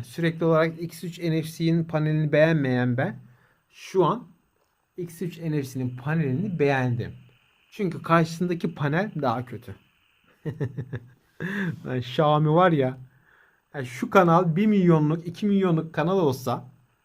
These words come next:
bir de İngilizce olsa ve bunu bütün dünya izlese herhalde Xiaomi kanalı kapatmak için elinden geleni yapar. <laughs> Evet. Mesela şöyle renkli bir ekran. Fark oluyor mu?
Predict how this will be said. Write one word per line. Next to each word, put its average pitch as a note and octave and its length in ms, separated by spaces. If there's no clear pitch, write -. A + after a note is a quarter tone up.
bir G3+ 80
de G#3 120
İngilizce F3+ 580
olsa C3 760
ve D#3+ 160
bunu F3 220
bütün F3 300
dünya D3 340
izlese D#3+ 640
herhalde D3+ 360
Xiaomi D#3 640
kanalı D3+ 340
kapatmak E3 520
için - 180
elinden D3 360
geleni C3 380
yapar. A#2 360
<laughs> D#3+ 40
Evet. D#3+ 500
Mesela B2+ 380
şöyle C3+ 300
renkli C#3 320
bir C3+ 80
ekran. C3 480
Fark - 380
oluyor D3 320
mu? D3+ 360